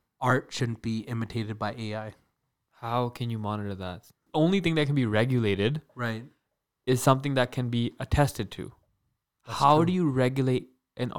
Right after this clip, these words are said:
Speaker 2: artificial intelligence creating art?
Speaker 1: You can't regulate it. There's no rules and regulations.
Speaker 2: 'Cause let's say we stop now from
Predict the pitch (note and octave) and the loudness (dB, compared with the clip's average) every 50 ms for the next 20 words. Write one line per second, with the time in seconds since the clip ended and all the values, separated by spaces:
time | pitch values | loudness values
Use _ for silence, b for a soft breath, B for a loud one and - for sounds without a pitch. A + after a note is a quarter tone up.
0 | A2+ A#2+ B2+ B2 - - B2+ - - C3 B2 A2+ G#2+ - - A#2 A2 A2 A2 G#2+ | 4 4 4 2 -2 -4 -6 -4 -4 -4 -4 -4 -6 -6 -4 -4 -4 -4 -4 -8
1 | G#2+ - - - A2+ G#2+ G#2 G#2 G2 G2 F#2 F#2 E2+ _ - _ _ _ _ _ | -10 -10 -12 -10 -8 -8 -8 -8 -8 -10 -12 -12 -14 _ -20 _ _ _ _ _
2 | _ A#2+ _ _ A#2+ A2+ A#2 A2+ A2+ A2+ A#2 A#2+ A#2 A#2 A2+ A2+ A#2+ B2 _ _ | _ -20 _ _ -14 -12 -10 -10 -12 -12 -14 -18 -20 -20 -20 _ -20 _ _ _
3 | _ _ _ _ _ _ _ _ _ _ _ _ _ _ B2 B2 A#2 B2 B2 A#2+ | _ _ _ _ _ _ _ _ _ _ _ _ _ _ -6 -4 -2 -2 -2 -2
4 | A#2 A2+ A#2+ A#2+ A#2+ A#2 A#2 A#2 A2+ A2+ G#2+ A2 A2+ A2 A2 A2 - - A2+ G#2+ | -2 -2 -2 -2 -2 -4 -4 -6 -8 -8 -8 -8 -8 -8 -8 -10 -10 -12 -14 -16
5 | _ _ _ - D#3 C#3+ C3 C3 C3 C#3 - - F#3 E3 C#3 A#2+ A#2+ C3 C3+ - | _ _ _ 2 2 4 6 6 4 4 4 2 2 2 4 4 2 2 0 -2
6 | - - - A2+ A#2 B2 A#2+ - - G#2+ G#2+ G#2 G#2+ G#2+ A#2 A#2 A2 A2 G#2+ G#2+ | -6 -2 2 4 4 2 2 -2 -10 -10 -6 -2 0 0 2 2 2 2 0 -2
7 | G#2 - A#2 A2 A2 A2+ | -4 -8 -8 -8 -8 -10